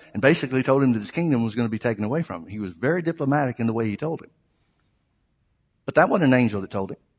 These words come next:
So why is an angel telling him this? It's not that an angel is necessary for divine guidance. It's just that God sometimes does it that way.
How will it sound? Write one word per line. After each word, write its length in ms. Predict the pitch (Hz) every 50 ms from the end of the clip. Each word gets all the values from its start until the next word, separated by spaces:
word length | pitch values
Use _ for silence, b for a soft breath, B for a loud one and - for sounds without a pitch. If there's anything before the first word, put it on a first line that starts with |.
| _ _ _ _ _ _ _ _ _ _ _ _
So 140 | - 190 180
why 140 | 202 196
is 80 | 170 156
an 80 | 156 165
angel 240 | 170 151 123 120
telling 260 | - 151 147 131 113 101
him 140 | 98 95
this? 380 | 131 190 247 190 - _ _ _ _ _ _ _ _ _ _ _ _ _ _ B B B B B B B B B B
It's 240 | - 151 151 - 165
not 240 | 180 180 165 -
that 100 | - 170
an 80 | 156 151
angel 340 | 156 170 175 151 143 139 131 123
is 120 | 110 -
necessary 800 | 110 110 135 202 262 - - - 180 - - 175 151 131 123 117
for 160 | - 120 110
divine 380 | 113 110 104 113 117 113 110
guidance. 420 | 104 110 107 113 139 175 180 - -
It's 100 | 127 -
just 220 | - 147 147 -
that 140 | - 135 -
God 200 | 127 131 127 117
sometimes 420 | - 131 127 123 131 131 123 -
does 260 | - 123 127 120 107 107
it 80 | -
that 200 | - 101 92 -
way. 380 | 107 139 220 294 _ - -